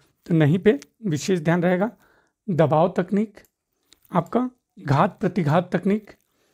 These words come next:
प्लूटिंग तकनीक और घर्षण तकनीक। तो मध्य पाषाणकालीन उपकरणों के निर्माण में जो तकनीक प्रयोग में ली जाती थी, सबसे पहले उसे देख लेते हैं। प्रेशर टेक्निक ली जाती थी,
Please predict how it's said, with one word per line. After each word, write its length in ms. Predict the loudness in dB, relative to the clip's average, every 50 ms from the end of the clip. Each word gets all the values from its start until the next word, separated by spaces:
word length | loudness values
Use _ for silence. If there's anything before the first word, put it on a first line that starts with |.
| _ _ _ _ _ _ _ -2
प्लूटिंग 340 | 2 2 2 2 2 -2 0 0
तकनीक 420 | -2 -2 0 -2 -2 -2 -6 _ _ _ _ _ -6
और 380 | -2 0 0 0 -2 -6 _ _ -10
घर्षण 500 | -6 -4 -2 0 0 0 0 -2 -4 -4 -4 -6 _ _ _ _
तकनीक। 420 | -12 -8 -4 -2 -2 -2 -2 -6 -16 _ _ _ _ _ _ _ _ _ _ _ _ _ _ _ _ _ _ 0
तो 100 | 2 2
मध्य 300 | 4 4 2 2 2 0
पाषाणकालीन 680 | 0 0 -2 -2 0 -2 -4 -2 0 0 0 2 0 -2
उपकरणों 440 | -4 -4 -4 -2 0 2 0 0
के 100 | 0 -2
निर्माण 360 | 0 0 2 2 2 2 2 2
में 200 | 0 0 -2 -4
जो 180 | 0 0 0
तकनीक 460 | 0 0 -4 -2 -2 -4 -4 -6 _ _ _ 0
प्रयोग 260 | 2 2 2 2 2
में 100 | 0 -2
ली 240 | 0 0 0 0 0
जाती 300 | 0 -2 -4 -4 -6 -6
थी, 240 | -4 -6 -8 -8 -10 _ _ _ _ _ _ _ _ -6
सबसे 220 | -6 -6 -2 -4 0
पहले 240 | 2 2 2 2 -2 -6 _ -10 -10
उसे 200 | -6 -4 -2 0
देख 200 | 0 0 0 0
लेते 180 | -4 -2 -4
हैं। 140 | -6 -6 -8 _ _ _
प्रेशर 300 | -8 -8 -6 -4 -4 -4
टेक्निक 480 | -2 -2 -4 -4 -2 -4 -4 -4 -8 _ _ _ -6 -2
ली 120 | -2 0
जाती 280 | 0 -2 -2 -2 -4 -4
थी, 280 | -4 -6 -8 -8 _